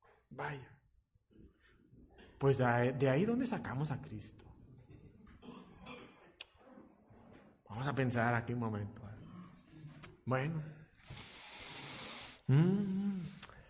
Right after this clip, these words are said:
Pues el hacha era de fierro, que en ese momento era muy costoso, muy valioso. Cayó en agua.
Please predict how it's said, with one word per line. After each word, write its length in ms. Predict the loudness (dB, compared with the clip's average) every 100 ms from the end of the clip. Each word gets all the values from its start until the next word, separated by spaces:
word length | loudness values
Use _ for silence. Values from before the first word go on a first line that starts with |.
| -20 _ _ _ -4
Pues 160 | 0
el 120 | 6 8
hacha 540 | 6 6 2 2 -2 -2
era 260 | 2 4
de 280 | 4 4 2
fierro, 580 | 0 8 10 10 10 8
que 80 | 6
en 80 | 4
ese 160 | 4
momento 320 | 4 6 8
era 140 | 8 8
muy 300 | 8 6 6
costoso, 680 | 4 2 6 8 8 4 0
muy 140 | 4
valioso. 840 | 4 6 4 4 0 -6 -8 -8 -14 _ _ -20 _ 4
Cayó 280 | 8 10
en 100 | 10
agua. 640 | 12 10 10 8 6 4